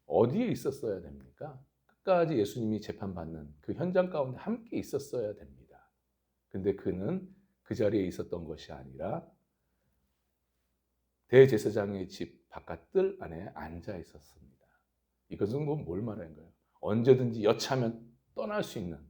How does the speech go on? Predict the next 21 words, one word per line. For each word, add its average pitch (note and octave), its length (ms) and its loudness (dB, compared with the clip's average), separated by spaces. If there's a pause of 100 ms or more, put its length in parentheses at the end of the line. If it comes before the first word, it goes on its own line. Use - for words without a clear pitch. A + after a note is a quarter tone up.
이 A#2+ 100 -6
무리의 D3+ 500 8
자리에 F2+ 320 0
앉아 D#2+ 340 -6
있었던 C#3 420 -8
거예요. - 220 -8 (840)
그러니까 C#3+ 260 6
다시 A2+ 160 4
말해 G#2+ 320 4
제-, - 240 -2 (260)
베드로는 G#2+ 460 4
제자의 C3+ 420 10
자리가 G#2+ 360 2
아니라 E2+ 420 -8 (300)
무리의 C3 420 8
자리에 F2 340 0
앉아 D2+ 280 -10
있었습니다. - 520 -20 (1300)
제자로서 E3 480 12
제자의 C#3+ 520 4
자리, E2+ 380 -4